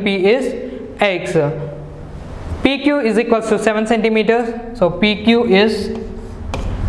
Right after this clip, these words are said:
seven centimeters and, uh, Q R is twenty-four centimeters.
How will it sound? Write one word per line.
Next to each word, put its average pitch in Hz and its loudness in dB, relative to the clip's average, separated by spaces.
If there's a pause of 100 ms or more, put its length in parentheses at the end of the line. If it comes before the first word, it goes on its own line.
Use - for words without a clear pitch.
(180)
seven 202 2
centimeters 208 2 (680)
and, 190 0
uh, 151 0 (760)
Q 269 2
R 220 0
is 226 2 (320)
twenty-four 233 2
centimeters. 160 0